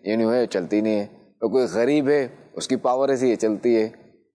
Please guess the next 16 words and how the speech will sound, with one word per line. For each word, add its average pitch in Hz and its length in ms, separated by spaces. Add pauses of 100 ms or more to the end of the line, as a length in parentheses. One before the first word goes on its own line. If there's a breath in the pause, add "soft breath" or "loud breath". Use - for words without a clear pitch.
(800 soft breath)
تو 98 360
نتیجہ 151 360
یہ 131 140
نکلا 120 340
کہ 117 120
ہر 110 180 (160)
صاحب 117 460
اختیار، 98 400 (1200)
کہ 98 100
جو 110 220 (160)
با 101 140
اختیار 98 480
ہے 107 120
تو 104 100
وہ 101 40
صاحب 110 280